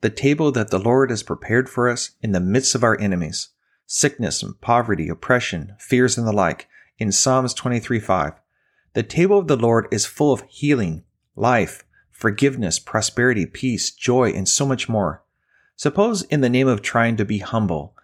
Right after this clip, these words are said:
a believer approaches this banquet table sheepishly and apologetically, only taking a couple of scoops from the plate of forgiveness, and that's it.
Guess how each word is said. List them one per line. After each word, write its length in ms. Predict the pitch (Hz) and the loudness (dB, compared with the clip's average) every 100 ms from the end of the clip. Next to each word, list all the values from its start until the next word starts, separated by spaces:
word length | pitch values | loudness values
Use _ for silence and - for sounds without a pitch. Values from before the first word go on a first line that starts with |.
| _ - | _ -6
a 100 | 117 | -2
believer 340 | 127 165 190 | 2 2 4
approaches 540 | 170 - 135 143 113 - | 0 0 0 0 0 -2
this 200 | 113 101 | -4 -4
banquet 500 | - 113 117 113 - | 0 0 0 -4 -2
table 440 | 110 90 87 82 _ _ | -2 -2 -4 -8 _ _
sheepishly 920 | - - 151 143 107 - 87 69 - _ - | -6 -2 0 0 -2 -4 -6 -6 -10 _ -6
and 140 | 113 | -4
apologetically, 1040 | 95 - 131 120 98 117 120 - 85 65 - _ _ _ - | -2 2 2 2 2 2 2 -2 -2 -4 -6 _ _ _ 0
only 260 | 156 196 | 2 4
taking 480 | 185 175 165 156 151 - | 2 0 0 0 -2 -4
a 60 | |
couple 340 | - - 180 156 | -6 -6 -2 0
of 80 | - | 2
scoops 540 | - - 123 131 - | 0 0 0 0 -2
from 240 | - 123 | -2 -2
the 60 | 92 | -2
plate 300 | - - 120 | -4 -2 -2
of 80 | 110 | -2
forgiveness, 580 | - 101 110 101 87 - | -4 -2 -2 -2 -4 -4
and 120 | 104 | -2
that's 240 | 110 120 - | 0 0 0
it. 240 | 90 - | -2 -2